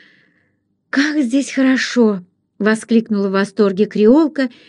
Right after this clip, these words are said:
невольным движением останавливая лошадь. «Вам нравится здесь, мисс Пойндекстер?» «Нравится? Это не то слово, сэр.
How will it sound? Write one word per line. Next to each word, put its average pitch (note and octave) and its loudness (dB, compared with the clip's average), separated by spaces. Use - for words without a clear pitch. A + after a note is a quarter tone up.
невольным G#3+ 4
движением G3+ 0
останавливая G#3 0
лошадь. F#3 -2
«Вам F3 -2
нравится A#3+ -2
здесь, F3 -10
мисс A3+ 2
Пойндекстер?» A#3 -2
«Нравится? C#4 0
Это A#3 4
не A3+ 6
то A3 2
слово, A3 4
сэр. F#3 -4